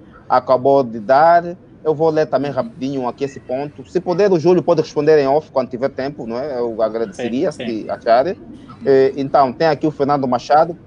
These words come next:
Speaker 1: Quero primeiramente agradecer ao Fernando Machado. Fernando Machado é amigo também da nossa página, amigo do Edmilson, meu também, meu irmão.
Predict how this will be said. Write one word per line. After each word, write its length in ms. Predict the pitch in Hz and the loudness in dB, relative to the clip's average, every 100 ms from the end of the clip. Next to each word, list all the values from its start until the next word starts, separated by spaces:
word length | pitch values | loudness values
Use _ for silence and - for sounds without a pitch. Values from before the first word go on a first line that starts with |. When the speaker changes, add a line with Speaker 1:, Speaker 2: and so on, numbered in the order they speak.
| - | -2
Speaker 1:
Quero 180 | 185 185 | 0 0
primeiramente 560 | 156 165 151 160 151 | -2 0 2 0 0
agradecer 440 | 139 131 123 - 139 | 0 -2 -4 -4 -4
ao 40 | |
Fernando 320 | 131 127 131 | -4 -4 -4
Machado. 480 | 113 - 127 143 156 | -6 -4 -2 -2 -4
Fernando 300 | - 123 113 | -10 -8 -6
Machado 440 | 110 113 123 127 | -6 -2 -2 -2
é 60 | 123 | -2
amigo 460 | 120 123 110 104 - - - - - | -2 -4 -6 -10 -12 -20 -20 -20 -6
também 200 | - 123 | 0 2
da 120 | 135 127 | 2 2
nossa 240 | 131 120 | 0 -2
página, 380 | - 147 156 127 | 2 2 2 -2
amigo 260 | 131 123 | -2 -2
do 100 | 117 | 0
Edmilson, 600 | 117 107 127 160 - 120 107 | -2 -2 -4 -4 -4 -8 -6
meu 320 | 117 139 139 110 | -2 -2 -2 -4
também, 440 | 104 117 143 120 - - - - - 127 | -2 0 -2 -6 -16 -20 -20 -20 -12 -2
meu 200 | 135 123 | 2 2
irmão. 380 | 113 139 160 | 2 2 2